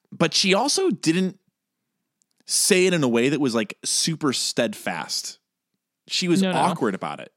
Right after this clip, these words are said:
Speaker 2: Very.
Speaker 1: Embarrassed and awkward. Like, if, so my best friend, Steve,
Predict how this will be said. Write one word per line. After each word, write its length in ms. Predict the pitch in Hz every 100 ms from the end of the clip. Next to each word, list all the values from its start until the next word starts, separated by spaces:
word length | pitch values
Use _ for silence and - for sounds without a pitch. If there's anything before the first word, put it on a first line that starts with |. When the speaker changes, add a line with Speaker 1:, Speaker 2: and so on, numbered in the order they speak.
| _ _ _ _
Speaker 2:
Very. 240 | 151 135
Speaker 1:
Embarrassed 440 | - 131 143 165 165
and 120 | 131
awkward. 460 | 113 117 - 64 - - - _
Like, 180 | 139 139
if, 340 | 139 - - -
so 220 | 180 160
my 180 | 170 226
best 220 | 214 -
friend, 280 | 160 131 110
Steve, 420 | - 85 64 -